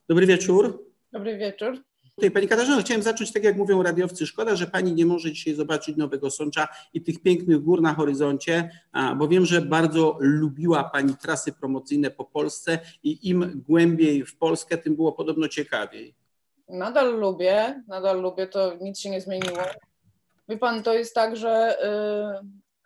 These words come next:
Speaker 2: taka konfrontacja z czytelnikiem, żywym człowiekiem, który, y, czyta moje książki, albo będzie czytał, albo przychodzi na spotkanie, bo tak też się zdarza,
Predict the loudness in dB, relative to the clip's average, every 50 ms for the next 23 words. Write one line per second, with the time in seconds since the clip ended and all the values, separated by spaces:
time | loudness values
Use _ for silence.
0 | _ _ _ _ _ _ _ _ _ _ _ -4 -4 -2 -2 -4 -4 -4 -4 -4
1 | -4 -4 -4 -2 -2 -2 -2 -2 -6 -8 -8 -10 -8 -4 -2 -2 -2 -2 -4 -8
2 | -8 -8 -8 -6 -6 -8 -6 -6 -6 -6 -6 -6 -8 -10 -8 -8 -8 -6 -6 -6
3 | -8 -8 -6 -6 -6 -6 -8 -12 _ _ _ _ _ _ _ _ _ _ -20 -20
4 | -20 _ _ _ -8 -4 0 0 2 2 0 -2 -4 -6 -6 -4 -4 -2 -2 -2
5 | -2 -2 -2 -2 -2 -2 -4 -6 -8 -12 _ _ -10 -8 -4 -2 -2 -2 -2 -2
6 | -4 -4 -4 -6 -6 -4 -4 -4 -4 -4 -6 -4 -2 -2 -2 -2 -2 -4 -4 -4
7 | -4 -4 -6 -6 -6 -8 -10 -8 -6 -4 -4 -4 -6 -8 -10 -8 -6 -4 -4 -6
8 | -6 -6 -6 -6 -6 -4 -8 -10 -10 -10 -12 -10 -6 -6 -6 -4 -2 -2 -2 -2
9 | -2 -4 -4 -6 -8 -8 -6 -8 -8 -6 -4 -4 -2 -2 -2 -2 -2 -4 -6